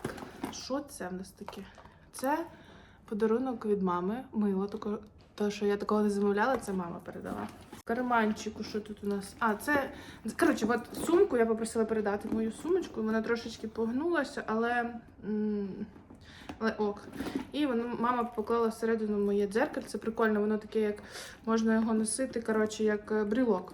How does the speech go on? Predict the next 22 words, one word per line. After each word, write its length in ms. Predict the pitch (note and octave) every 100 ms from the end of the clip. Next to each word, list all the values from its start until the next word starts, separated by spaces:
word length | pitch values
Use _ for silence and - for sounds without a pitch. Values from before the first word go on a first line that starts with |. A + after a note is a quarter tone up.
| -
І 80 |
воно 200 | A3 A3
сюди 240 | A3+ G#3+ G#3+
ідеально 360 | G#3 A3 G#3+
підходить, 440 | G#3 G3+ - F#3 F#3+
мені 180 | G3+ G3
здається. 480 | G3 G3 F#3+ - - A3 - - - - - - - - - - - - - - -
Клас, 340 | A#3+ B3 D4
клас. 480 | - G#3 F#3 F#3+ - - - - - -
Це 260 | A#3 D4+ F4
мама 360 | A#3 B3 D#4
теж 220 | C#4+ A#3
щось 300 | C#4+ - C4
передала, 420 | - C4 C4 B3+ F#3+
бо 60 | G3
я, 160 | G3+ G#3+ A#3 G#3+
ну, 80 | G#3+
це 160 | B3
не 80 | B3
моє 220 | B3 A3
замовлення. 600 | G3+ G#3 A3+ A#3+ B3+ C#4 D4 - - - - - - - - - - - - - G#3
Ой, 120 | G3+